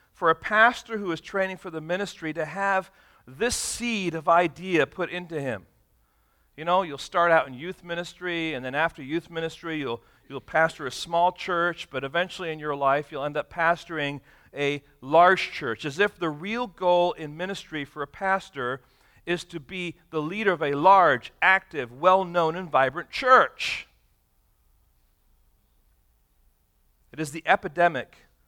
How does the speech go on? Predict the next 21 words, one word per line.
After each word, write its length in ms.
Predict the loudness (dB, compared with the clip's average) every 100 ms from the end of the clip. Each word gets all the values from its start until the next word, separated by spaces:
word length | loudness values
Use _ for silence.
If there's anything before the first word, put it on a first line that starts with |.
| _ -10
of 140 | -10 -10
the 80 |
supersize 920 | -14 -10 -10 -10 -2 2 2 0 -6 -14 _ -2
era. 340 | 2 2 0 -6 _ _ _ _ _ _ _ _ _ _ _ -2
And 100 | 4
I'm, 140 | 4 4
I'm 160 | 2 2
personally 440 | 4 2 2 -6
encouraged 560 | -6 0 2 2 0 4
by 260 | 4 4 0 _ _
people 320 | -10 -8 -4 2
like 260 | 2 2
Jonathan 480 | 0 2 2 -2 -4
Edwards, 460 | 0 0 -2 -10 -10
who 140 | -8
was 180 | -8 -10 _ _ _
probably 200 | 2 2
the 60 | 0
most 240 | -8 -10
brilliant 380 | -6 -4 -4 -6
mind 500 | 2 4 6 4 -2